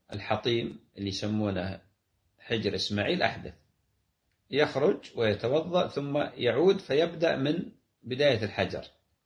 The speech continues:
لأن الشوط هذا بطل بهذا الحدث، و-، ويكمل، ويكمل. ما في فرق بين زحمة شديدة وزحمة خفيفة، لكن بعض العلماء يجت-، يعني، ينظر في كل حالة،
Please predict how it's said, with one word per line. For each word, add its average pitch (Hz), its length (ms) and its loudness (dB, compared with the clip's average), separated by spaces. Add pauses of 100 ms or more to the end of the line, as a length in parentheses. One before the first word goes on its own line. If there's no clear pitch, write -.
(760)
لأن 104 140 -2
الشوط 113 360 0
هذا 147 440 2
بطل 123 400 0 (880)
بهذا 110 360 2
الحدث، - 360 -4 (380)
و-، 302 300 0
ويكمل، 117 500 2 (460)
ويكمل. 104 460 -2 (440)
ما 247 240 0
في 202 140 4
فرق 170 280 2
بين 131 160 4
زحمة 123 320 0
شديدة 113 480 0
وزحمة 98 340 -2
خفيفة، 92 380 -10 (920)
لكن - 340 4
بعض 165 220 6
العلماء 127 800 2
يجت-، - 300 -10
يعني، 98 440 -2
ينظر 151 380 0
في 123 140 -6
كل 139 360 -2
حالة، 147 520 0